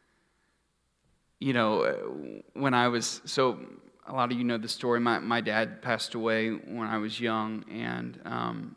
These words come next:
I would get a, uh, a stipend from, you know,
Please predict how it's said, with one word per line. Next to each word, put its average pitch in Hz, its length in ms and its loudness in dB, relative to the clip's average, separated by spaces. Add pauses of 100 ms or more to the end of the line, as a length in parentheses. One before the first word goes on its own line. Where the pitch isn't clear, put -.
(160)
I 127 160 0
would 117 180 -4
get 117 320 0
a, 117 460 -4
uh, 110 360 -10 (600)
a 101 100 -6
stipend 117 540 2
from, 107 640 0
you 120 120 -4
know, 87 280 -2